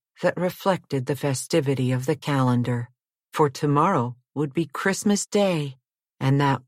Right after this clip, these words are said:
one dollar and eighty-seven cents she was counting repeatedly, it was all she had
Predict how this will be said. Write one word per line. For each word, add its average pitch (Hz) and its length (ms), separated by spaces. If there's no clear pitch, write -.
one 180 360
dollar 185 680
and 131 240
eighty-seven 170 680
cents 139 640
she - 260
was 143 220
counting 151 760
repeatedly, 180 840
it - 160
was 180 200
all 170 220
she 175 240
had 165 480